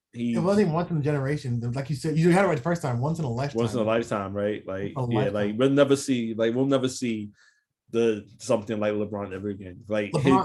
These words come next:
Speaker 1: he,
Speaker 2: I mean
Speaker 1: he makes no sense, bro. Like, he makes no
Speaker 2: None.
Speaker 1: sense. Like, he shouldn't be this, like, he shouldn't be able to move as fast as he moved at the size that he is.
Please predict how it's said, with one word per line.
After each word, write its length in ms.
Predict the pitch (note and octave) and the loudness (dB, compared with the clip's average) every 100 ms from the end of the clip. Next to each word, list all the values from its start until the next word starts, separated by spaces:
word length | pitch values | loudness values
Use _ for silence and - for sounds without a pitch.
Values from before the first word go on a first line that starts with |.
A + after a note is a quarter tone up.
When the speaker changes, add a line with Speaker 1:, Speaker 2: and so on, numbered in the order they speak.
| - | 0
Speaker 1:
he, 60 | |
Speaker 2:
I 20 | F3+ | 0
mean 260 | F#3 F3 - - - - | 0 -2 -6 -14 -20 -2
Speaker 1:
he 80 | E3 | 2
makes 240 | F3 F#3 - | 4 4 2
no 140 | F3+ | 0
sense, 320 | F3 F#3 D3+ | 0 0 0
bro. 320 | A2 A2 A2 A2+ | -2 -4 -4 -6
Like, 180 | A#2 A#2 | -2 0
he 80 | C3+ | 2
makes 200 | D3 C#3+ | 0 0
no 140 | D3 C#3+ | 2 2
Speaker 2:
None. 100 | B2 | 0
Speaker 1:
sense. 320 | A#2+ G#2 G#2 | -4 -4 0
Like, 160 | A2+ | 0
he 100 | A#2+ | 0
shouldn't 300 | D3+ E3+ E3+ | 0 2 0
be 100 | D3+ | 2
this, 240 | D3+ C3+ - - - - _ | 2 2 -2 -16 -20 -20 _
like, 120 | C3 C#3+ | 2 4
he 40 | |
shouldn't 220 | F#3+ G#3+ | 4 2
be 100 | G#3 | 2
able 100 | G3 | 0
to 60 | D3 | 0
move 360 | C3+ D#3 D#3 C3 | 2 2 0 -2
as 180 | A2+ | -4
fast 280 | - C3+ C#3 | 0 2 2
as 100 | C3+ | 2
he 80 | C3+ | 0
moved 320 | A#2+ C3 C3+ | 0 -2 -2
at 120 | G#2+ | -4
the 80 | G#2+ | -6
size 320 | - A#2+ A#2+ | -2 0 2
that 180 | A#2 G#2 | 2 -2
he 200 | A2+ A2+ | -2 -2
is. 380 | G#2+ F#2 F2+ - | -2 -4 -10 -18